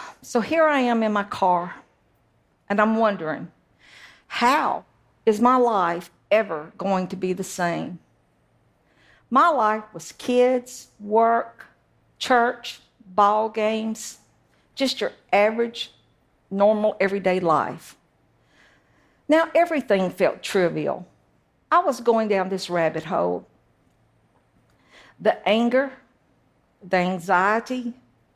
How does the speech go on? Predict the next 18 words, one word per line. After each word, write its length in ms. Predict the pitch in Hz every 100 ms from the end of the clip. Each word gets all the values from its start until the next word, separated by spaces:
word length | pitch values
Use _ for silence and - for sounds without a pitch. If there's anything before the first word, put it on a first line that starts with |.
| _
the 260 | 185 160 190
guilt, 640 | 175 208 226 240 - - _ _ _ _ 185
the 120 | 185
depression, 800 | 180 185 - 214 208 202 226 226 _ _ _ _ _ _ _
it 160 | 254 247
just 260 | 214 -
clung 380 | - 269 254 233
to 140 | - 196
me. 240 | 156 285 - _ _ _ _ _ _ _ _ _ _ _ - - - -
I 140 | - 226
knew 580 | 240 269 302 320 311 -
that 240 | 175 156 - -
I, 280 | 220 254 247
my 200 | 233 247
life 340 | 240 214 214 226
had 240 | 233 226
to 80 | 202
resume, 840 | 185 190 175 190 165 156 156 180